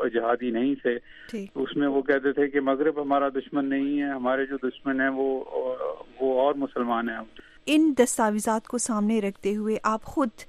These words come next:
Speaker 3: کیا دیکھتے ہیں؟ القاعدہ کو بطور ایک تنظیم اور اسامہ بن لادن کی شخصیت جو ہے اس کے بارے میں کیا چیزیں سامنے آئی ہیں؟ کس طرح آپ اس کو دیکھتے ہیں؟
Speaker 1: تو ایک بگڑے ہوئے نواب، ایک بگڑے ہوئے شہزادے، آم، کے، اور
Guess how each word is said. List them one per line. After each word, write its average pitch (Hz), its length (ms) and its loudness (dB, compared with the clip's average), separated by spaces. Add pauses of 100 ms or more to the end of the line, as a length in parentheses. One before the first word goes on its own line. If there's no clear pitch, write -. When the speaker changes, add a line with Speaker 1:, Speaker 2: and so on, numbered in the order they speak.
(300)
Speaker 3:
کیا 220 280 2
دیکھتے 196 320 0
ہیں؟ 202 320 2
القاعدہ 202 600 0
کو 220 160 0
بطور 202 380 0
ایک 196 220 0
تنظیم 208 680 2
اور 190 120 0
اسامہ 202 580 0
بن 196 140 2
لادن 190 300 0
کی 208 180 -6
شخصیت 233 580 2 (120)
جو 202 120 6
ہے 208 100 2 (100)
اس - 180 2
کے 269 120 4
بارے 214 280 4
میں 220 260 4
کیا 185 280 2 (260)
چیزیں 185 280 -2
سامنے 170 420 -4
آئی 180 180 -2
ہیں؟ 190 180 0
کس - 180 0
طرح 185 180 0
آپ 170 160 -6
اس - 180 -10
کو 175 100 -6
دیکھتے - 380 -8
ہیں؟ 185 240 -12 (360)
Speaker 1:
تو 160 100 -2
ایک 175 200 2
بگڑے 165 360 2
ہوئے 175 180 4
نواب، 139 460 2
ایک 135 240 -2
بگڑے 131 280 0
ہوئے 135 280 2
شہزادے، 123 520 0 (260)
آم، 113 400 -4 (160)
کے، 117 360 -2
اور 120 420 -2